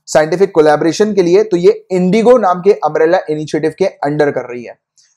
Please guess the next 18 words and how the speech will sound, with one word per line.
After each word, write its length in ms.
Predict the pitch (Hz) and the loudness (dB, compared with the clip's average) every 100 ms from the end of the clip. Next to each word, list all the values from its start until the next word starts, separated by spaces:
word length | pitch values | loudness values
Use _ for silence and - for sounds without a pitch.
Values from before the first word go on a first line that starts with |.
| - | -8
तो 120 | 165 | -4
इंडिगो 340 | 170 180 214 226 | -2 0 4 4
आपको 260 | 196 190 | 2 0
थोड़ा 200 | 170 151 | -2 -2
सा 100 | 151 | -2
यहां 140 | 160 127 | -4 -2
पर 180 | 170 143 | -2 -2
याद 180 | 127 113 | -4 -10
रखना 220 | 117 120 | -14 -16
है, 80 | 117 | -10
ठीक 180 | 160 220 | -4 -4
है? 140 | - _ _ _ - | -6 _ _ _ 0
और 160 | 139 | 0
ये 140 | 139 - | 2 0
इंडियन 340 | 156 160 196 196 | 0 2 2 2
ग्रेविटेशनल 480 | 160 160 160 175 180 | 0 2 -2 -2 0
वेव, 220 | 156 220 - _ _ _ _ - | 2 0 -2 _ _ _ _ -4
अ, 180 | 143 139 | 0 0